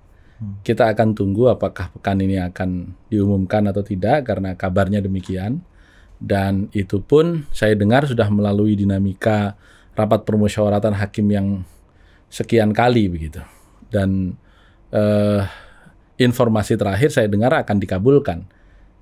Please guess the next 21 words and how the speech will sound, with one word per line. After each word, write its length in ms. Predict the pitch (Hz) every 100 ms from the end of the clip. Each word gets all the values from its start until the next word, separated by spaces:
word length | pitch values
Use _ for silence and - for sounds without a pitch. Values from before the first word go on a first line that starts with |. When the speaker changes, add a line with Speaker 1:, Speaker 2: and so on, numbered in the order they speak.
| _ -
Speaker 2:
Eh, 300 | 95 95 92
artinya 460 | 92 92 110 117
mayoritas 640 | 135 120 117 127 143 110 -
dari 200 | 110 104
hakim 420 | 101 107 113 101
M 180 | 98 98
K 200 | 95 101
itu 340 | 101 95 160 220 - - -
akan 320 | - 104 - 104
mengabulkan, 1000 | 104 101 98 98 92 90 127 147 170 175 - _ _ -
eh, 80 | 113
bukan 380 | 110 117 143
soal 280 | 127 127 120
perubahan 460 | 117 120 110 107 110
usia, 480 | 110 - 185 131 156 _ _ _ -
tetapi 480 | 113 113 104 - 135
soal 560 | 113 101 107 127 156 - - _ - _
tetap 340 | - - 180
empat 180 | 139 123
puluh 160 | - 113
tahun 540 | - 92 - 98 98